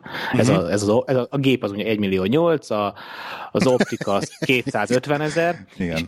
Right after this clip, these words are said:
Speaker 1: ez is téveszt.
Speaker 2: Aha.
Speaker 1: Tehát,
Speaker 2: Ugyanúgy.
Speaker 1: ö, nem
Speaker 2: Ezek
Speaker 1: szabad
Speaker 2: hármat,
Speaker 1: azért
Speaker 2: hármat mindegy kompozícióról,
Speaker 1: Hát,
Speaker 2: mi?
Speaker 1: igen, nagyon sok minden, nyilván függ a fotós kezétől, függ attól, hogy inog-e a modell. Hát mondom, itt olyan, olyan mélységérségről beszélünk, hogy a szempilla eleje éles, az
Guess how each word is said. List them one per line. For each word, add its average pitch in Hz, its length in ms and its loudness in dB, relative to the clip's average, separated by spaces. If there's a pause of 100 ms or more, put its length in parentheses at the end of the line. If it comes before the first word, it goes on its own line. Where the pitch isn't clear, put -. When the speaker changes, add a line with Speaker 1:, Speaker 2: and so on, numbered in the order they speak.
Speaker 1:
ez 202 200 0
is - 200 -16
téveszt. 95 720 -6 (100)
Speaker 2:
Aha. 131 340 -2 (220)
Speaker 1:
Tehát, 117 160 2
Speaker 2:
Ugyanúgy. 95 280 0
Speaker 1:
ö, - 40 -6 (220)
nem 208 120 4
Speaker 2:
Ezek 233 80 2
Speaker 1:
szabad 160 160 2
Speaker 2:
hármat, 139 200 2
Speaker 1:
azért 139 220 -4
Speaker 2:
hármat 104 400 -6
mindegy 92 220 -6
kompozícióról, 87 800 0
Speaker 1:
Hát, 131 100 0
Speaker 2:
mi? 131 60 -4 (380)
Speaker 1:
igen, 233 380 -2
nagyon 220 280 0
sok 165 220 -2
minden, 147 240 -2
nyilván 151 380 0
függ 143 300 -2
a 123 60 4
fotós 110 460 0
kezétől, 107 640 2
függ 117 240 -2
attól, 110 240 -2
hogy 101 140 -8
inog-e 104 340 0
a 92 40 -4
modell. 98 380 0
Hát 117 160 -4
mondom, 131 260 0
itt 113 160 -2
olyan, 127 280 0
olyan 123 160 0
mélységérségről 110 720 0
beszélünk, 113 420 2
hogy 113 100 0
a 107 40 2
szempilla 107 560 0
eleje 101 560 0
éles, 113 340 2
az 107 100 -2